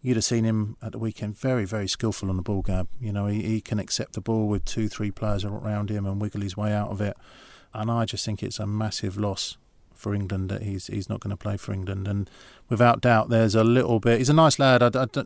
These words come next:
don't know him well, but I've, I've been in his company a couple of times. I don't think he, he would get into a, an argument with someone, but there's obviously something between him and Gareth Southgate and maybe the way he was treated in the under twenty-ones, where he's gone, "I'm not gonna play for England."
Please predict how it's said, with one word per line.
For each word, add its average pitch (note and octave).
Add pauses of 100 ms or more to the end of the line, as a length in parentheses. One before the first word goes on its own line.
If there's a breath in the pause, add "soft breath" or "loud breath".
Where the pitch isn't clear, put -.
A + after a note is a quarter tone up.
don't C#3+
know B2+
him A2+
well, A#2
but G#2
I've, -
I've A2
been A#2
in A2+
his G#2+
company A2
a -
couple -
of G2+
times. G#2
I A2
don't A2
think G2+
he, -
he G#2
would G2 (760 soft breath)
get A2+
into G#2
a, G2+
an G#2
argument G#2
with -
someone, G2
but G2
there's G2
obviously A#2
something G#2
between G2+
him G2+
and G2
Gareth F#2+
Southgate G2
and G2
maybe G#2
the G2+
way G2+
he G2
was G2
treated G2+
in G2+
the G2+
under G2
twenty-ones, G2+
where G#2
he's G2+
gone, G#2 (180)
"I'm A2
not G#2+
gonna G2+
play A2
for -
England." A2